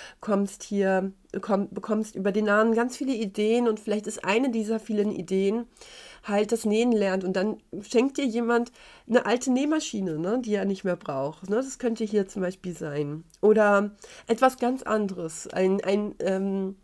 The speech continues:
scheinbarer Zufall, ne? Ein scheinbarer Zufall, der dich aber begünstigt und dir sagt, „Ja, jetzt kann ich das machen, jetzt kann ich das ausprobieren“, ne? Es ist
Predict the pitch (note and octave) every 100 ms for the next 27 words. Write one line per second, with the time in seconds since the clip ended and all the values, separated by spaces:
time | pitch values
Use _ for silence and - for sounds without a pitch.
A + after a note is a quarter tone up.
0 | _ _ - - C4+ D4+ B3+ A#3+ A3+ G#3+
1 | - F#3 - D#3 D3+ D3+ E3+ G#3 E4+ E4+
2 | _ - - - - G#3 G#3+ D4+ C#4 B3
3 | G#3+ - D#4+ F#4 C#4 B3 A3+ A3 - G#3+
4 | G3 G#3 A3 A#3 B3 A3+ A3 G#3 G3+ G3
5 | F3 F#3+ - A#3 B3 - - - G3 A3
6 | - - - _ - B3+ B3 C4 C4 D#4+
7 | F4 G3+ E3+ A3 G#3+ G#3+ - C#4 - G#3+
8 | F#3+ F3 D#3+ F3+ C4+ B3+ A3 -